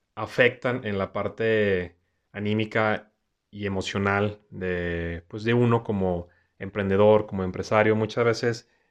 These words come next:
nos enfocamos nosotros como generadores de contenido o como marcas o como empresas,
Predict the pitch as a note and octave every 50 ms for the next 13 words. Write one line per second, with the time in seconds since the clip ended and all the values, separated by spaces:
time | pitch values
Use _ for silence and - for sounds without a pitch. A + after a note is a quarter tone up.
0 | _ _ - C3 B2 A#2+ B2+ A#2+ A#2+ B2+ A#2+ - B2 A#2+ B2 B2 B2+ B2+ - -
1 | _ _ _ _ - A#2+ A2 A#2+ A#2 - C3 C3 - B2+ A2+ G#2+ G#2 - G#2 G#2
2 | G2+ G2 G2 G2 G#2 G#2+ A2+ G#2+ - G#2 F#2 - - G2 G2 G#2 G#2 G#2 G#2+ G#2+
3 | G#2+ _ _ _ _ _ _ _ _ - - - - F#2 F#2 F#2 G2 G#2 G#2+ A2
4 | - G#2 F#2+ - - - - F#2+ F2 F2 F2 - G#2 G2+ - - G#2+ G#2+ - -